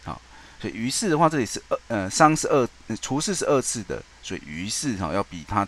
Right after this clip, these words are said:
低，所以我们就假设A S加 B。那接着呢，我们想要利用这两个资讯，啊，题目说怎样？除A 加一的余式是一，啊，那这，这个就是说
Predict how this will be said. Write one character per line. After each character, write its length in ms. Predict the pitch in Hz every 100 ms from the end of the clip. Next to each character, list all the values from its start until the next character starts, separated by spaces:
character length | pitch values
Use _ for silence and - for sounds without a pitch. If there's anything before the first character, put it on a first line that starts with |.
| -
低， 240 | 107 107 - - - -
所 120 | 113
以 40 |
我 40 | 101
们 80 | 104
就 60 |
假 180 | - 58
设 180 | - 107
A 220 | 95 98 90
S 100 | -
加 240 | 107 104
B。 300 | 110 117 120 120 - - - - - - - - - - - 196
那 180 | 190 208 - - - - - - -
接 200 | - 220
着 180 | 214 196
呢， 240 | 180 175 -
我 100 | 117
们 240 | 120 120 - -
想 180 | - 95
要 100 | 139
利 200 | 147 156
用 180 | 151 139
这 120 | 143
两 180 | 123 80
个 80 | 95
资 240 | - 117
讯， 320 | 107 123 87 90 - -
啊， 100 | 92 - - - -
题 140 | 131
目 180 | 160 208
说 220 | - 160
怎 100 | 131
样？ 220 | 80 73 -
除 180 | - 135
A 100 | 135
加 180 | 143
一 80 | 131
的 60 | 120
余 180 | 85 107
式 200 | - 117
是 120 | 78
一， 200 | 87 95 101 - - - -
啊， 160 | - - -
那 100 | 170
这， 140 | 180
这 100 | 214
个 100 | -
就 140 | 147 151
是 180 | - 135
说 240 | - 117